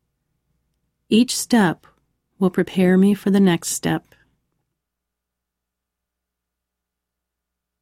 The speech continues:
About now, you might be thinking, "Where is the risk? This seems to be all about planning."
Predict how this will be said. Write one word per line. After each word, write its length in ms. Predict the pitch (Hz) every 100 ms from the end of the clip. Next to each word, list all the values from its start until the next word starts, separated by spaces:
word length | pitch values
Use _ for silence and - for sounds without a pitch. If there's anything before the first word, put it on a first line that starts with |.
| _ -
About 360 | 214 196 190 247
now, 300 | 254 302 208
you 140 | 196
might 260 | 233 285 233
be 100 | 208
thinking, 600 | 196 180 185 180 190 - _ _
"Where 200 | 220 262
is 140 | 302 240
the 120 | 208
risk? 500 | 226 240 - - - _ _ _
This 140 | 208 -
seems 280 | 226 220
to 80 | -
be 120 | 196
all 180 | 185 185
about 320 | 185 185 -
planning." 540 | - 233 240 170 -